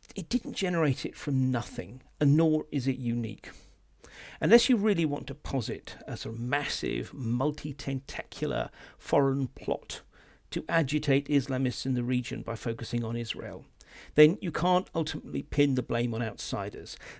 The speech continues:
This is something that is actually much more intrinsic to the region. So this leads to a rather more subtle angle, is that,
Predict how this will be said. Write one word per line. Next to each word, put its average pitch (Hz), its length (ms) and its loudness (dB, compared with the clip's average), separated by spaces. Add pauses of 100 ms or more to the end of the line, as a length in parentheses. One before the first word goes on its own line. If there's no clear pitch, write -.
This 175 440 0
is 147 120 -4
something 131 500 -2
that 120 100 -2
is 117 100 -2
actually 123 340 -2
much 123 400 0
more 127 160 -2
intrinsic 117 640 -2
to 117 100 -10
the 110 100 -8
region. 113 380 -12 (1200)
So 175 760 6
this 208 220 2
leads 139 380 0
to 156 400 -4
a 156 80 -2
rather 139 260 0
more 165 240 -4
subtle 196 460 4 (160)
angle, 131 360 2 (1000)
is 190 340 4
that, 175 220 0